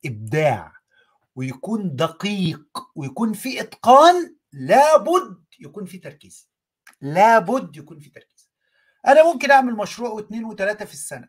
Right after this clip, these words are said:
أنتوا بتشوفوا مبادرة ألف معلم مؤثر، هي شهر، ده طحن، شهر ونص. في السنة كلها أنا بدخل محاضرة خمس ساعات، مركز في كل دقيقة بتتقال في المحاضرة دي.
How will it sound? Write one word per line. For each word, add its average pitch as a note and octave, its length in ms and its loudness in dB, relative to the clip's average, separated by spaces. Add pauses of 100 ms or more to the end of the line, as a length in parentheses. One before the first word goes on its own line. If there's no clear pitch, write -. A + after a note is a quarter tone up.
أنتوا G#3 240 -12
بتشوفوا G#3+ 440 -12
مبادرة F#3 520 -6
ألف G3 200 -12
معلم D3+ 400 -8
مؤثر، - 580 -20 (1080)
هي F#3+ 360 -8
شهر، - 320 -4 (360)
ده C#3+ 460 -12
طحن، - 380 -8
شهر G3+ 300 -12
ونص. - 640 -12 (420)
في - 60 -20
السنة B3 400 -4
كلها G3 640 -10
أنا A3 120 -8
بدخل A3+ 360 -10
محاضرة G3 400 -12
خمس G3 440 -12
ساعات، F#2 280 -14 (1500)
مركز E3 1080 -4
في - 140 -16
كل A3+ 640 -4
دقيقة A3+ 340 -10
بتتقال F3 320 -18
في - 80 -20
المحاضرة C3 380 -18
دي. - 80 -20